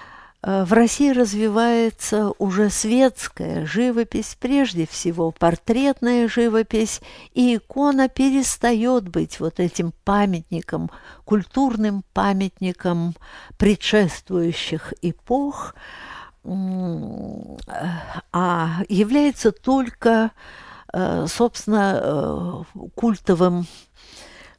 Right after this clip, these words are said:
э, предметом культа. Упоминается ещё и о том, что эта икона атрибутирована,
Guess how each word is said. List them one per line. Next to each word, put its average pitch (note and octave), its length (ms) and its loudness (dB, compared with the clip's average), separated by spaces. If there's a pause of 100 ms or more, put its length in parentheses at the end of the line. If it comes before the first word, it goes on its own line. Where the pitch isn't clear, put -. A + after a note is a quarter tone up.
э, D#3 260 -4 (140)
предметом G3+ 580 4
культа. - 640 -4 (1800)
Упоминается F3 1000 0
ещё B3 360 0
и A#3 80 4
о G3 100 2
том, G3+ 300 -2
что - 420 0
эта E3 600 2 (560)
икона A3 640 2
атрибутирована, G3 1700 -2